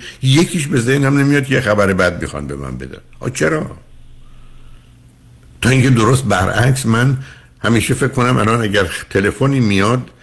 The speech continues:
یا از خونه میاد، باید یه خبر بدی پشتش باشه. این جهان رو خراب کردنه. شما با یه اضطرابی همراهی،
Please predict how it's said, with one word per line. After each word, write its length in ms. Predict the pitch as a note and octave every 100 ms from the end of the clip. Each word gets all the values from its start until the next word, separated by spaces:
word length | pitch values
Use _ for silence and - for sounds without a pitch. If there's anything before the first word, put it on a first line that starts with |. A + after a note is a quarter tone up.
| - - _
یا 100 | F#2+
از 140 | F#2 -
خونه 400 | - G#2 G2+ F#2+
میاد، 320 | F#2+ A2 C3+
باید 180 | A#2+ A#2+
یه 80 | B2
خبر 340 | - B2+ B2
بدی 240 | B2 B2
پشتش 440 | B2+ B2+ - A#2 -
باشه. 360 | D#2+ E2 C2+ - - - - - -
این 260 | C#3+ D#3 - - F#2+ E2+
جهان 360 | E2+ F#2+ A#2+ G3
رو 100 | -
خراب 400 | - F#2+ F2 -
کردنه. 440 | D2+ C#2+ C#3+ C3
شما 240 | - A#2
با 120 | B2+ A#2
یه 160 | C#3 -
اضطرابی 640 | G#2 - G2 G2+ C3+ C3
همراهی، 640 | G2+ D#2+ C#2 C#2 D#2+ C3+